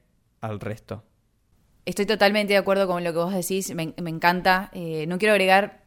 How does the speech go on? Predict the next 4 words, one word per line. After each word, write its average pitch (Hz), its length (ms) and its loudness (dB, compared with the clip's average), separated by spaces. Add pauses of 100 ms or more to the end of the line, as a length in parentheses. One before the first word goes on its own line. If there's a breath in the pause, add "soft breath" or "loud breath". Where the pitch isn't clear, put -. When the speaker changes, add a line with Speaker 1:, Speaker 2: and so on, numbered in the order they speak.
Speaker 2:
mucho 190 380 -4
más, 196 480 0
simplemente, 180 840 0 (340 loud breath)
eh, 156 640 -8